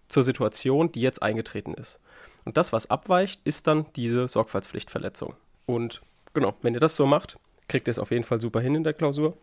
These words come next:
und der Korrektor ist noch extrem begeistert von euch. Insbesondere deswegen, weil ihr ja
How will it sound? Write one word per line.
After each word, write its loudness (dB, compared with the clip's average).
und 0
der 0
Korrektor -2
ist -4
noch -2
extrem -2
begeistert 0
von -4
euch. -6
Insbesondere -2
deswegen, 0
weil 2
ihr 0
ja 0